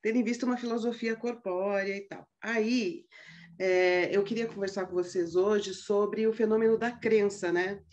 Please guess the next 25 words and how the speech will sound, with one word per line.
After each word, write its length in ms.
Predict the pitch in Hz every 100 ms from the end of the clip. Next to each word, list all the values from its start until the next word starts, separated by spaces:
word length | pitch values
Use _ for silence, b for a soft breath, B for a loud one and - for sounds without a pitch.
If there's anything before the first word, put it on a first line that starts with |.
| B B - -
Ah, 140 | 160
e 80 | -
quando 180 | 247 262
eu 60 |
falo 220 | 277 233 226
crença, 280 | 233 233
não 80 | 247
tô 100 | 240
falando 260 | 220 233 226
apenas 400 | 226 220 226 226
de 80 | 233
crença 320 | 220 220 233
religiosa, 580 | 233 240 240 185 156 156
né? 120 | 170
Pode 200 | 170 170
ser 120 | 190
qualquer 400 | 196 190 208 208
tipo 280 | 208 220 214
de 140 | 226
crença. 480 | 240 170 151 - 151 B B B B B B _ _ - -
Então, 180 | 175 202
pra 160 | 233
falar 220 | 269 262
sobre 240 | 254 226 202
essa, 520 | 196 170 160 156